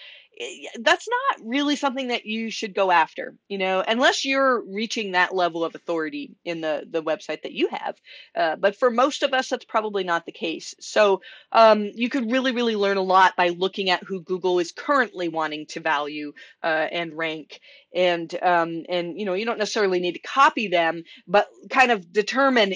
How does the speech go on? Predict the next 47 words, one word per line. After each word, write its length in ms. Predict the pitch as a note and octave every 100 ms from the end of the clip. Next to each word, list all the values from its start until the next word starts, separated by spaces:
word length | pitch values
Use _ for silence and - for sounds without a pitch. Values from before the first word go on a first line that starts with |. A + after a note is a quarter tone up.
| -
can 300 | - A#3+ D#4
I 140 | F4
break 320 | G3 F#3 F#3+ F#3
into 320 | D4+ - D4+
this, 420 | E3 D#3+ E3+ - _ -
uh, 180 | F3
search 360 | C#3+ - F3+ -
result? 460 | E3+ D#3 D#3 C3+ - - -
Because 400 | F3+ F#3+ G#3+ G3+ -
often, 540 | G#3 A3+ E4 A3 F#3+ -
see, 180 | B3
in 60 | A3+
the 80 | A3
past, 560 | D#4 F4+ F#3+ F#3 - _ _ _ - - - _ _ _ _ _
I 100 | -
wanna 160 | G3+ A3+
s-, 100 | F3
I 80 | G3+
was 140 | G3
gonna 100 | B3
say 160 | B3 A3+
good 260 | - G#3+
S 240 | G3+ E3 -
E 120 | D#3+
O. 220 | C#3+ C#3+ - _ _ -
Some 400 | - - D#4+ E4 -
S 260 | G3+ F#3+
E 160 | G3 F3+
O 380 | D#3+ D#3 D#3 G#3 _
could 240 | - A3+
get 260 | F3 B3 C4
you 180 | G#3+ F#3
there. 420 | F3 - D#3 E3
Like, 260 | G#3 G3 F#3+
you 140 | G#3
could 240 | A#3+ D4 G#3+
pay 240 | C4 C4+
for 180 | C#4+ A3+
links 440 | F#3+ F3 E3+ -
that 200 | - F3+
could 220 | - F#3+ F3
vault 400 | F3 G#3 - -
you 140 | F#3
above 500 | E3 F3 F3+ F3+ E3
these 220 | E3+ E3
authoritative 600 | - F3 E3 D#3+ D#3+ D#3
websites. 600 | D3+ D#3 D3+ D#3+ D3+ -